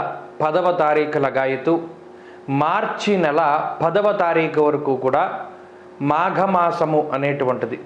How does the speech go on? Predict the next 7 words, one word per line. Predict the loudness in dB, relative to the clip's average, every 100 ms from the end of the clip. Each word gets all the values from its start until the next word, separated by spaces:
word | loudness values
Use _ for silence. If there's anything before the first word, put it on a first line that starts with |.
| -2
తెలుగు | 0 2 2 0 -2 -4 -2
మాసాలలో | -2 0 0 2 2 2
ఈ | 0 0 0
మాఘమాసంలో | 0 0 0 0 0 -2 2 2 0 -6 -16 -18 -4
మనం | -2 -2 -4 -8 -4 -2
అడుగు | 0 0
పెట్టబోతూ | 0 -2 -2 -2 -2